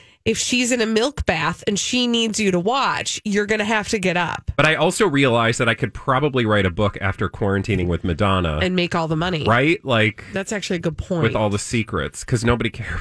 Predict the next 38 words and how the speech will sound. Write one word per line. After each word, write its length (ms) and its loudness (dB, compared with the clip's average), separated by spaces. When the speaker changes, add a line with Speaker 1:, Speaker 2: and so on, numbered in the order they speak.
Speaker 2:
about 140 2
Speaker 1:
Yeah, 120 0
but 140 -4
here's 220 -6
the 60 -8
problem. 400 -6
Speaker 2:
Shamila, 640 0
Speaker 1:
Here's, 200 -2
Speaker 2:
Shamazel. 400 -2
Speaker 1:
here's 260 -4
the 120 -4
thing. 440 -4
You 140 2
don't 140 2
know 80 0
how 120 -2
long 220 0
this 180 -2
is 140 0
gonna 240 -2
last, 680 -4
right? 380 0
Speaker 2:
Well, 100 6
Speaker 1:
So, 60 4
Speaker 2:
I 100 4
Speaker 1:
like, 120 2
Speaker 2:
als- 180 -8
Speaker 1:
how 260 -4
long 480 -2
are 60 0
you 160 0
gonna 180 0
have 220 0
to 80 0
be 160 0
at 60 -6
Madonna's 500 0
whim? 400 -2